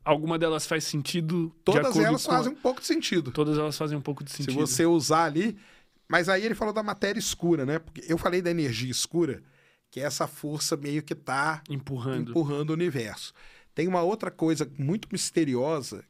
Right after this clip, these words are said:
Speaker 2: que é, é a matéria escura.
Speaker 1: Tá, o que que é isso?
Speaker 2: A gente não sabe o que que é.
Speaker 1: <laughs> Mas como é que sabem que existe?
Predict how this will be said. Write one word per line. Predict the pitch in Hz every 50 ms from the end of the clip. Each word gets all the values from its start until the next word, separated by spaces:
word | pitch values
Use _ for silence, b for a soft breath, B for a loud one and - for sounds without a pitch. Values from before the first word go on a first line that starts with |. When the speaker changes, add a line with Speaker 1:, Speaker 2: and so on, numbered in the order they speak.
| _ _ -
Speaker 2:
que | - 135 131
é, | 139 151 147 131 - _ -
é | 123 135 139
a | 139
matéria | 147 151 143 - - - 156 170 190 185
escura. | 156 - - - - - 123 101 95 87 - - _ _ _
Speaker 1:
Tá, | - 104
o | 101 101
que | - - -
que | - - 139
é |
isso? | 127 113 110 - - b b b b b b b b b b b _ _ _ -
Speaker 2:
A | 110
gente | 123 135 160
não | 190 196
sabe | - - 202 214 226
o | 220
que | 240 247
que | - 302
é. | 226 151 110 - - _ _ _ _
Speaker 1:
<laughs> | - - - - - - - - -
Mas | 220 147
como | - - 165 143
é | 131
que | -
sabem | - 180 156 156 160 151
que | -
existe? | 147 135 135 131 120 - - - -